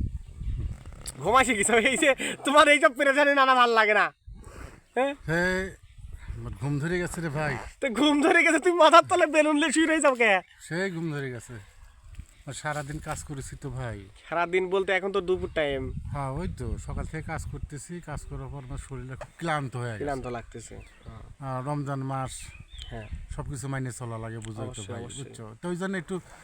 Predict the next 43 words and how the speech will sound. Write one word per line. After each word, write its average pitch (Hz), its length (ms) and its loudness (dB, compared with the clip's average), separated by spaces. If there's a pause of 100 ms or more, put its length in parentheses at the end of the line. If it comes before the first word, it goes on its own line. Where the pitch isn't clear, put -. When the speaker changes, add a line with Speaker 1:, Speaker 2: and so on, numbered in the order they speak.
(180)
Speaker 2:
শুইছি 196 320 -4
আর 190 60 -2
ঘুম 139 180 -6
ধরে 113 220 -6
গেছে। - 240 -2
Speaker 1:
<laughs> - 420 -20
তাহলে 143 160 -6
তোমার 165 260 0
যদি 180 240 -2
এতই 156 300 0
ঘুম 185 240 -2
ধরবি, 135 480 -2 (440)
তাহলে 214 160 -4
তুমি 226 160 0
এই 226 100 2
করে, 214 200 4
এই 202 340 2
করতে, 202 340 0
ওই, 180 260 2
আহ, 156 440 0
বালিশ 185 300 0
নিয়ে 190 120 2
আসতে 180 160 -4
একটা। 139 320 -2 (200)
Speaker 2:
না, 220 140 -2
এই 233 60 -2
যে 233 100 -2
বেলুন 208 320 0
দিয়ে 185 120 0
বানালিছি 165 440 -2
বালিশ। 135 220 -2
Speaker 1:
এক 143 140 -6 (140)
তো 180 240 2
কথা, 190 200 2
বেলুন 196 480 0
দিয়ে 233 160 4
বালিশ 202 460 2
হয় 254 120 6
এক। 269 200 4
Speaker 2:
এই 226 720 -2
Speaker 1:
তোমার 277 260 6
কাছে 302 220 4
আশ্চর্য, 277 540 4